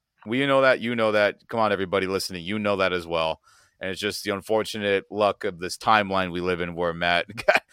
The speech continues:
got offered the, the Brinks truck. So i-, until, until we stumble upon another Matt,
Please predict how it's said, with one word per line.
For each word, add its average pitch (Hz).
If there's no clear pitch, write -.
got 135
offered 120
the, 90
the 98
Brinks 135
truck. 95
So 117
i-, -
until, 185
until 170
we 170
stumble 170
upon 170
another 160
Matt, 156